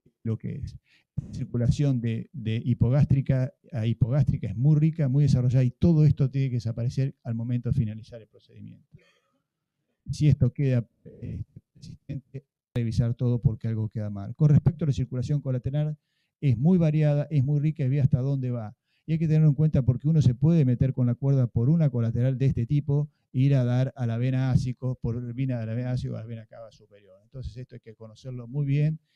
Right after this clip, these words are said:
y hay que tener bien, este, frisada lo que es la, las circulaciones colaterales para, eh, la continuación de la recanalización. La guía topográfica es muy frecuente, guiarse por la topografía, las referencias óseas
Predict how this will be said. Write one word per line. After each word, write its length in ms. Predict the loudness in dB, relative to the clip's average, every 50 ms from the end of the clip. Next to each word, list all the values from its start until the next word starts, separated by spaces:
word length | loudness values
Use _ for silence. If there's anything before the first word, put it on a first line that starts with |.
| _ _ -8
y 100 | -6 -6
hay 80 | -4
que 120 | -4 -6 -8
tener 320 | -6 -4 -2 -2 -4 -4
bien, 380 | -2 0 0 2 0 0 -4 _ _ _ _ _
este, 360 | -8 -8 -4 -2 -2 -2 -4
frisada 720 | -2 0 2 2 4 4 4 2 2 2 2 2 2 2 0
lo 200 | 0 -2 -2 0
que 160 | 0 2 2
es 140 | 2 2 -2 -6
la, 180 | -6 -6 -6 -4 -4
las 140 | -4 -2 -2
circulaciones 460 | -2 -4 -6 -6 -4 -2 -2 -2 -2
colaterales 680 | -2 -4 -4 -2 -2 -2 -2 -2 -2 -2 -2 -4 -4 _ _ _ _ _ _ _
para, 360 | -2 0 0 0 -2 -2 -4 -6 _ _ _ _ _ _ _ -4
eh, 200 | -2 -2 -2 0
la 140 | 0 -2
continuación 600 | 0 0 0 0 0 0 -2 -2 -2 -2 -2 -2 -2
de 120 | -2 -4
la 120 | -4 -6 -6
recanalización. 840 | -8 -8 -8 -8 -8 -6 -4 -4 -4 -4 -6 -10 -12 -14 -18 -20 -20 _ _ _ _ _ _ _ _ _ _ _
La 140 | -8 -6 -4
guía 240 | 0 2 2 2 4
topográfica 800 | 4 2 2 4 4 4 6 6 6 4 4 2 0 -2 -2 0
es 180 | 2 2 2 4
muy 180 | 4 4 4
frecuente, 680 | 6 4 2 4 4 4 4 4 4 4 2 2 0 -2 -6 _ _ -20 -20 -20 -20 _ _ _ _ _ _ _ _ -2
guiarse 340 | 0 2 2 2 0 0 -4
por 140 | -6 -6
la 80 | -6 -6
topografía, 580 | -8 -8 -8 -8 -8 -8 -6 -6 -4 -2 -2 -2
las 140 | -4 -4
referencias 600 | -6 -8 -8 -6 -6 -4 -4 -4 -2 0 0 0
óseas 380 | 0 0 -2 -2 -4 -4 -4 -6